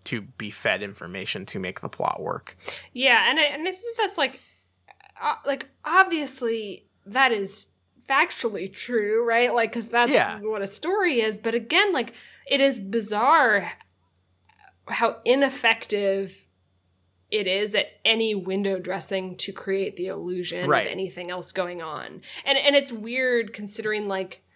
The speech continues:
Speaker 2: I think that's, like, kinda one of the things that Harry Potter is most known for is, like, creating a world, right? And I'm like, I don't
Speaker 1: Mm-hmm.
Speaker 2: know. It just
Speaker 1: Yeah,
Speaker 2: seems
Speaker 1: what
Speaker 2: pretty
Speaker 1: world?
Speaker 2: thin. Um,
Speaker 1: Yeah.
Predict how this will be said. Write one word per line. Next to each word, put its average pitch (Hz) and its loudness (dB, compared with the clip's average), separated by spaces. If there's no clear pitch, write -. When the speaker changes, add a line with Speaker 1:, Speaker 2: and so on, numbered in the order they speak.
Speaker 2:
I 202 -2
think 247 -4
that's, 254 0
like, 220 -2
kinda 277 0
one 202 0
of 190 -2
the 185 -6
things 196 -2
that 190 -2
Harry 196 2
Potter 196 2
is 185 -2
most 185 -2
known 311 4
for 185 2
is, 185 0
like, 180 0
creating 214 2
a 196 -2
world, 185 -6
right? 214 4
And 185 -6
I'm 180 -6
like, 185 -2
I 131 6
don't 339 4
Speaker 1:
Mm-hmm. 339 2
Speaker 2:
know. 392 6
It 240 2
just 277 0
Speaker 1:
Yeah, 339 8
Speaker 2:
seems 320 4
Speaker 1:
what - 0
Speaker 2:
pretty 330 6
Speaker 1:
world? - -12
Speaker 2:
thin. 254 4
Um, 214 2
Speaker 1:
Yeah. 113 0